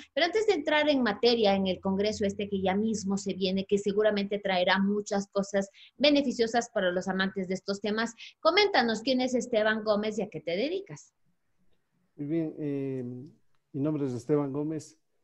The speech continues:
Speaker 2: eh, soy catedrático universitario por alrededor de veinte años en diversas universidades. Soy director de los,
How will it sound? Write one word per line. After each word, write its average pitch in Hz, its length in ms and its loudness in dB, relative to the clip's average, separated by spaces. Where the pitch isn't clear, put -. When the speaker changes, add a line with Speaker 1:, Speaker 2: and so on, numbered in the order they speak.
Speaker 2:
eh, 123 400 -6
soy 139 240 -8
catedrático 127 640 -8
universitario 131 1040 -6
por 113 460 -10
alrededor 120 440 -4
de 127 100 -6
veinte 127 320 -6
años 143 440 -6
en 117 580 -8
diversas 117 540 -4
universidades. 120 960 -6
Soy 131 280 -10
director 131 720 -6
de 113 680 -6
los, 117 460 -8